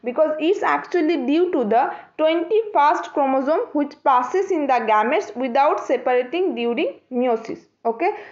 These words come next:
so two sets of chromosome will be transmitted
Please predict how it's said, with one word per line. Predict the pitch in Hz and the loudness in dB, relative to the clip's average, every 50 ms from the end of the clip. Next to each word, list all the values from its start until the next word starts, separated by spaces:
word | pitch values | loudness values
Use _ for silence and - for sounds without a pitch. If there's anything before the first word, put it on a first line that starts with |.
| - | -14
so | - 311 | -10 -10
two | 302 302 - 359 381 427 - - | -8 -4 -2 0 0 0 0 0
sets | 403 381 370 - | -2 -2 -2 -2
of | 403 381 392 381 | -2 -2 -2 -2
chromosome | 359 311 294 294 285 269 294 392 554 - - - _ _ _ - | -2 -2 0 0 -2 0 0 -2 -2 -4 -8 -14 _ _ _ -8
will | 262 269 320 349 320 254 | -4 0 0 0 2 2
be | 339 466 - - - - - | 2 2 0 0 -6 -10 -4
transmitted | - 277 247 233 254 - - 285 269 285 269 - 359 415 | -2 0 0 0 0 -2 -4 -4 -2 -2 -2 0 0 0